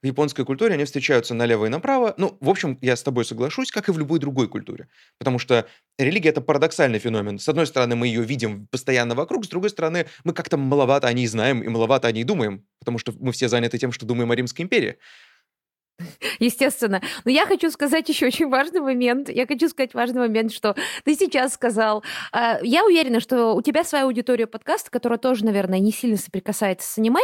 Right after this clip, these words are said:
Speaker 2: или соприкасается по каким-то тайтлам, ну, скажем так, вышедшим за пределы сообщества. В этом нет ничего абсолютно плохого. Если что, я никого не стужу. Я не считаю, что каждый должен смотреть аниме. Просто к двадцать третьему году, а я, знаете ли, а,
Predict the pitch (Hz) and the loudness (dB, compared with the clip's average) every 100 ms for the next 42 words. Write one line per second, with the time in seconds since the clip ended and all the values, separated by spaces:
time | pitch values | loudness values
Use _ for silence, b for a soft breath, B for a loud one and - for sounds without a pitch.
0 | 415 233 - - - - 220 214 - 190 | 4 2 -4 -10 -6 -2 -2 -2 -10 -10
1 | 202 214 202 196 - 208 214 208 175 B | -4 -4 0 -2 0 0 0 0 -2 B
2 | B B _ 427 - 311 262 254 294 262 | B B _ 0 2 0 2 0 0 0
3 | 208 302 226 - 208 185 226 226 208 - | 2 2 0 0 -2 0 0 2 2 0
4 | - - 269 269 254 262 233 240 214 - | -2 0 0 2 2 2 2 0 -2 0
5 | 226 - 214 196 196 - 339 285 - 202 | -2 0 -2 -2 -2 2 2 2 -2 -8
6 | - 247 220 208 226 226 196 220 240 294 | -2 0 2 0 0 0 -2 -2 0 0
7 | - - 208 - 208 175 185 160 - 196 | 0 -2 -4 -2 -2 -2 -6 -6 -4 -2
8 | 196 185 190 254 B B B B 269 311 | -2 -2 -2 -2 B B B B 0 0
9 | - 202 233 247 - 247 233 208 196 311 | -2 -4 -2 -2 -2 -2 0 0 2 4
10 | 294 - 220 240 240 220 214 208 202 208 | 4 2 2 4 4 2 2 0 0 0
11 | 190 180 B B B 196 190 185 185 180 | 2 0 B B B -2 0 2 2 2
12 | 180 | 0